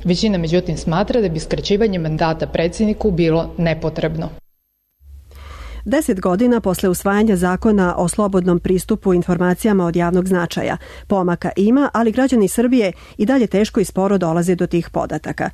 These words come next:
Speaker 2: I vlast na svim nivoima još uvek često izbegava da ispuni obaveze kojim zakon nalaže. Ta ocena se mogla čuti na obeležavanju Međunarodnog dana prava javnosti da zna, a na svečanosti su dodeljena i priznanja za afirmaciju tog prava. Đurđica Dragaš.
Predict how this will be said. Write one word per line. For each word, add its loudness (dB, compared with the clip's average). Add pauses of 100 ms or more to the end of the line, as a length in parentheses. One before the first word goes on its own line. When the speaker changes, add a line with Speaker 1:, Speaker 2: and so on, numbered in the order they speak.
(200)
Speaker 2:
I 2
vlast 0
na 0
svim 2
nivoima 2 (200)
još -2
uvek 2
često 0
izbegava 0
da 0
ispuni 2
obaveze 2
kojim -2
zakon -2
nalaže. -4 (400)
Ta -2
ocena 2
se -2
mogla 2
čuti 2
na 2
obeležavanju 2
Međunarodnog 2
dana 2
prava 0
javnosti 0
da 0
zna, 0 (220)
a 2
na 2
svečanosti 0
su -2
dodeljena 2 (280)
i 4
priznanja 2
za 0
afirmaciju 0
tog -4
prava. -4 (180)
Đurđica 0
Dragaš. -10